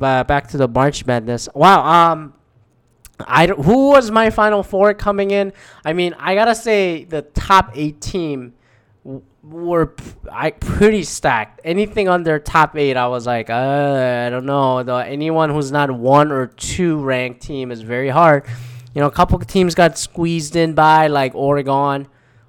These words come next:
uh, was twelfth. I mean, it's fucking Pac-twelve basketball, which I just go like, "I don't know, man." And then Washington, Washington, who won the fucking conference, if I remember right, got fucking whumped by the fucking, the U N C Tar Heels. But Tar Heels are, like,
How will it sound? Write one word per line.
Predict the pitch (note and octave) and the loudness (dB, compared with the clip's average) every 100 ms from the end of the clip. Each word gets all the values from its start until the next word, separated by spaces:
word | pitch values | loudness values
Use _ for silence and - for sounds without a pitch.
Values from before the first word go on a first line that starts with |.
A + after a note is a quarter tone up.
| A2+ | -8
uh, | A2+ A#2 A#2+ A#2 B2+ | -4 0 -2 -4 -10
was | C3+ A2 - | -12 -12 -12
twelfth. | - - B2+ C#3+ B2 A#2 | -14 -10 -6 -2 -2 -2
I | D3+ | -4
mean, | F3 G3 | -2 -4
it's | F#3+ | -6
fucking | - C4+ C4+ E3 | -4 -4 -2 -10
Pac-twelve | - D#3 D#3 - E3 C3 | -6 -8 -8 -2 -2 0
basketball, | B2 C3+ - C#3+ A#2+ A#2 | 0 -2 -2 -6 -2 -2
which | A#2+ C3 | -4 -6
I | C3+ | -6
just | B2+ - | -8 -12
go | B2+ | -8
like, | A2+ A2 | -8 -8
"I | - B2 | -6 0
don't | C3+ C#3+ | 2 4
know, | C#3+ C#3 | 4 4
man." | B2+ A#2+ | 0 -2
And | C3 | -2
then | C3+ A#2 | 0 4
Washington, | C#3 F#3 F#3+ D#3+ C3 B2 - - _ | 4 4 -2 -6 -6 -6 -16 -20 _
Washington, | C3+ F#3 A3 G3 D#3+ | 0 2 2 -2 -4
who | B2+ C#3+ | -2 -2
won | B2+ C#3 G#3 | 2 2 2
the | G3 | 0
fucking | D3 D#3 - C#3 | 0 -2 -2 -8
conference, | A#2+ C#3 B2 C3 A#2+ C#3+ | -2 0 0 -4 -8 -8
if | - | -4
I | B2+ | -4
remember | B2 A#2 A#2 | -4 -6 -2
right, | C#3 C#3 A#2 - - | 0 0 -4 -18 -4
got | C3 | -4
fucking | - E3+ - C3 G#2+ | 0 -2 -2 -10 -10
whumped | G#2+ A2+ A#2 C3+ D#3+ A#2+ - - _ _ _ | -16 -18 -2 2 2 0 -12 -20 _ _ _
by | B2 | -2
the | A2 | -2
fucking, | G#2 - C#3+ C3 C#3+ A#2+ A2 - - - _ _ B2+ | -4 -2 0 0 -4 -8 -10 -20 -20 -20 _ _ -14
the | B2 A#2+ | -10 -10
U | A#2 C3+ | -8 -8
N | B2 | -10
C | - B2 | -12 -16
Tar | - C3+ C#3+ | -4 2 2
Heels. | B2+ A#2 A2 A#2+ | 2 -6 -8 -8
But | C#3 | -14
Tar | - D#3+ G3+ | -4 0 2
Heels | G#3 D#3 C3+ | 2 0 -2
are, | C3 | -4
like, | A#2+ A#2 | -4 -6